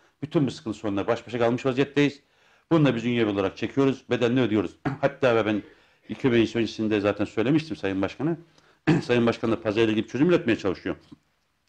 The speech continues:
Dedim ki, "Başkan sana ne?" dedim yani. <clears throat> "Mecliste sen niye ilgileniyor pazarla sorun?" dedim yani. Dedi ki, "Ya Ünye sorun çözeceğiz." dedi.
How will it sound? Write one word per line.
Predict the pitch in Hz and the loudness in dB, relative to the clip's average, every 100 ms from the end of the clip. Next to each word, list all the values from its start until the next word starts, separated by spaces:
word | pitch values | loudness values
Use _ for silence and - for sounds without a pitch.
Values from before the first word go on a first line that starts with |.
| - | -2
Dedim | 131 | 2
ki, | 127 | 2
"Başkan | 120 - | 2 0
sana | 107 - 117 | -2 -2 -2
ne?" | 123 | -2
dedim | 92 71 | -4 -8
yani. | 80 76 - | -10 -8 -4
<clears throat> | 131 - _ _ _ _ _ _ - | -4 -6 _ _ _ _ _ _ -2
"Mecliste | 127 123 120 | -2 0 -2
sen | 98 - - 117 | -4 -4 0 2
niye | 160 131 | 4 4
ilgileniyor | 90 90 90 | 2 -4 -6
pazarla | 92 92 98 92 | -6 -4 -2 -4
sorun?" | 82 95 90 | -6 -8 -8
dedim | 82 82 | -8 -10
yani. | 78 78 _ _ _ _ _ _ _ | -12 -14 _ _ _ _ _ _ _
Dedi | 123 143 | -2 2
ki, | 143 | 2
"Ya | 123 | 2
Ünye | 120 | 0
sorun | 113 123 131 | -2 0 -2
çözeceğiz." | - 90 85 82 | -2 -4 -4 -6
dedi. | 98 | -6